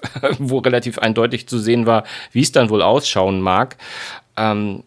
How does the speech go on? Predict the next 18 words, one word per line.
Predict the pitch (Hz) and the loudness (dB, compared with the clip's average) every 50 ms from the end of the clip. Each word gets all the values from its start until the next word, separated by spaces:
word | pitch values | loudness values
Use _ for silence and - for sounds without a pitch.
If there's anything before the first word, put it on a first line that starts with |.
| - _ _ _ | -20 _ _ _
aber | - 113 110 113 | -4 -2 0 2
im | 113 | 4
nächsten | 120 127 147 - - | 4 2 2 2 0
Jahr | 165 143 139 | 0 0 2
soll | 139 139 131 | 0 -2 0
halt, | 127 135 131 - 131 | 0 -2 -2 -4 -6
äh, | 127 - 127 | -6 -4 -2
ein | 123 123 120 | -2 -2 -2
bisschen | - - - - 147 139 139 | -2 -4 -2 -2 -2 -2 0
mehr | 139 143 139 139 135 127 - - - - 131 | 2 2 4 2 2 0 -4 -8 -10 -10 -10
grundsätzlich | 117 - 131 160 214 214 156 113 - - 107 98 - | -2 2 4 4 4 4 2 2 0 -2 -6 -4 -4
Neues | 92 87 85 78 - | -2 -2 -2 -4 -4
kommen | - - 73 64 67 71 | -6 -6 -10 -12 -12 -10
und | - 104 98 104 | -8 -6 -4 -4
nicht | 113 - - | -4 -4 -4
nur | 127 113 110 107 101 95 - - | -2 0 0 0 0 -2 -4 -6
technologisch | - - 110 - 123 107 101 101 98 95 98 98 92 - - - - - - - - - - - - - - - - - - - - - - _ _ _ _ | -8 -8 -4 -2 0 0 0 -2 -2 -2 -4 -4 -4 -6 -6 -4 -4 -4 -6 -8 -14 -20 -20 -18 -18 -18 -16 -16 -18 -18 -20 -20 -20 -20 -20 _ _ _ _
Updates | - 127 - - - 101 92 90 - - - - - | -6 -6 -4 -4 -4 -4 -4 -4 -4 -4 -4 -4 -4